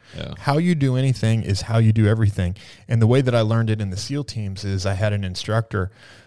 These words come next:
Speaker 2: who, man, he would beat the snot out of us and enjoyed it and never raised his voice once. And he would make us do the same evolution over and over and over again until it was perfect,
Speaker 1: Huh.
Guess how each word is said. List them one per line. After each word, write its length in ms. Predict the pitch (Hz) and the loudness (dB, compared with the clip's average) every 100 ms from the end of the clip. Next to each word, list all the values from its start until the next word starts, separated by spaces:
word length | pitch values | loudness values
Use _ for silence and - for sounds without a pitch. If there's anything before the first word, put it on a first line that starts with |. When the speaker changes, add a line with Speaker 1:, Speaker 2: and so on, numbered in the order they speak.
| _ | _
Speaker 2:
who, 140 | 120 110 | -8 -4
man, 340 | 107 101 82 | 0 0 -2
he 180 | 101 120 | 0 2
would 260 | 117 104 90 | 4 4 4
beat 220 | 107 110 107 | 2 0 0
the 140 | 110 | 0
snot 460 | 110 - - 113 107 | 0 -2 0 2 4
out 120 | 90 | 2
of 120 | 87 85 | 0 -4
us 260 | 80 - - | -8 -8 0
and 160 | 110 | 4
enjoyed 420 | 107 92 101 110 123 | 4 4 2 4 2
it 180 | 127 - - - | 0 -6 -20 -8
and 120 | 92 | -2
never 260 | 98 123 143 | 0 0 0
raised 320 | 127 123 107 | 2 0 0
his 120 | 107 | -2
voice 360 | 95 98 101 - | 2 4 4 2
once. 320 | 92 82 - | -4 -4 -6
And 140 | 101 92 | -6 0
he 120 | 117 | 2
would 160 | 110 | 2
make 240 | 101 107 107 | 2 0 2
us 160 | 95 | 0
do 140 | - 101 | 0 -2
the 100 | 90 | -2
same 320 | - 107 104 | -2 0 2
evolution 580 | 98 92 98 92 90 85 | 2 4 4 2 0 -6
over 480 | 85 104 107 110 98 | 2 4 4 4 2
and 160 | - 85 | -2 -8
over 380 | 76 104 98 98 | -2 -2 0 -2
and 180 | 80 87 | -2 0
over 300 | 104 110 107 | 2 4 4
again 360 | 101 113 113 - - - | 4 0 0 -4 -20 -8
until 300 | 101 95 107 | -6 -2 -2
it 60 | 90 | -2
was 160 | 87 - | -4 -4
perfect, 540 | - 98 - - - - | -2 -2 -2 -14 -14 -6
Speaker 1:
Huh. 160 | 87 | -4